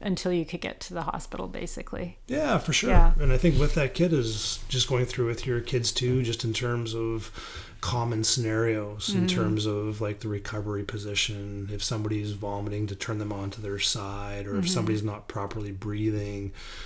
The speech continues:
Speaker 2: uh, different things that they can do. And so just go through common scenarios with your kids,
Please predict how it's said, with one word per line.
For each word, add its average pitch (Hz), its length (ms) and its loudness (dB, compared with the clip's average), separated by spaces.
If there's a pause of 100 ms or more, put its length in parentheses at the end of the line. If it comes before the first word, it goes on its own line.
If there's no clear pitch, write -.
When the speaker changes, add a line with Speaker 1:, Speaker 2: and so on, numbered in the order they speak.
(160)
Speaker 2:
uh, 104 680 -6
different 107 380 -6
things 110 240 -2
that 101 80 -8
they 104 140 -4
can 104 200 -4
do. 104 180 -4
And 110 120 -2
so - 80 -2
just 180 200 0
go 151 120 4
through 143 180 -4
common 123 340 0
scenarios 113 540 0
with 110 140 -4
your 104 120 -2
kids, 131 460 -4